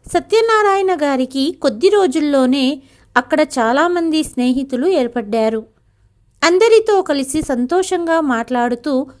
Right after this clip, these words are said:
రోజూ ఉదయం వ్యాయామం కూడా చేసేవారు. సత్యనారాయణ గారికి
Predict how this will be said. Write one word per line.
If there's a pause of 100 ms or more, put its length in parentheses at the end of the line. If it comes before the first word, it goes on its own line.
(220)
రోజూ
ఉదయం
వ్యాయామం
కూడా
చేసేవారు. (680)
సత్యనారాయణ
గారికి